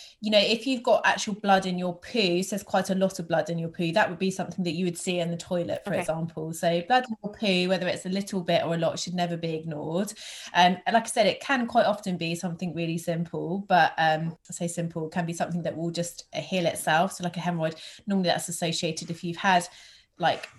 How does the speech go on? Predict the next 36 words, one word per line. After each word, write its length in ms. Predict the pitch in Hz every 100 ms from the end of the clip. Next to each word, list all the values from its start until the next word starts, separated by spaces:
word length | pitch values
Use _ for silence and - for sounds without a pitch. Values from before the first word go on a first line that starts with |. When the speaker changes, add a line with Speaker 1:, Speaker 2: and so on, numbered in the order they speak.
| -
Speaker 1:
lumpy 540 | 156 185 180 165 190
or 100 | 175
hard 300 | 165 180 160 -
poos 320 | 175 165 170
or 80 | 170
constipation, 920 | 185 165 - 180 175 - 147 160 170 _ _ _ _ -
and 100 | 196
you've 120 | 180 170
had 180 | 190
a 40 | 175
sort 160 | 180
of 80 | 160
lot 120 | 160
of 60 | 170
straining 340 | - 170 165
trying 200 | 170 165
to 80 | 156
get 140 | - 156
your 80 |
poos 320 | 160 - 165 165
out, 200 | 160 -
that's 220 | - -
what 180 | 175 -
can 160 | 165
aggravate 560 | - 165 165 165 147 -
that. 320 | 147 175 - - - - -
Um, 540 | 180 180 180 175 175
but 120 | - 185
if 160 | 196
you 80 | 190
do 160 | 220 202
have 240 | 185 170 -
blood 180 | 180 170
in 120 | 165
your 240 | 170 165 - -
poo, 340 | 190 170 165